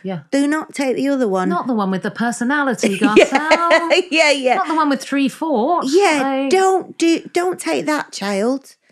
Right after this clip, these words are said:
Speaker 1: No.
Speaker 2: Mistake. And from what we can see for the trailer
Speaker 1: You could,
Speaker 2: for the
Speaker 1: you
Speaker 2: next
Speaker 1: could see,
Speaker 2: episode.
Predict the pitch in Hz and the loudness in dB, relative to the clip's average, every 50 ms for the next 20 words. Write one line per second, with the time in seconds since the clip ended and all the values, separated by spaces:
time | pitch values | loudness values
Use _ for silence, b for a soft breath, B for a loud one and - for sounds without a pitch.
0 | 233 233 233 226 220 208 196 190 190 269 269 175 - - 311 302 294 - - B | _ -8 -6 -4 -4 -4 -4 -2 -2 -2 -4 -4 -4 -4 -2 -2 -2 -2 -4 B
1 | B B B B B - 254 226 - 277 277 302 285 202 - 311 - 294 277 269 | B B B B B -6 -6 -4 -4 -4 -2 -2 -2 -2 -2 -2 -2 -2 -4 -4
2 | - - 262 254 240 - - 254 208 226 220 - 254 247 240 254 233 233 247 233 | -4 -2 -2 -2 -2 -2 -4 -4 -4 -4 -4 -2 -2 0 0 0 0 0 -2 -2
3 | 208 220 214 220 220 233 214 - 240 233 247 - - 311 311 311 320 - 190 185 | -2 0 0 0 -2 -2 -2 0 0 0 0 0 0 0 0 2 2 2 2 2
4 | - - - - | 2 2 0 -4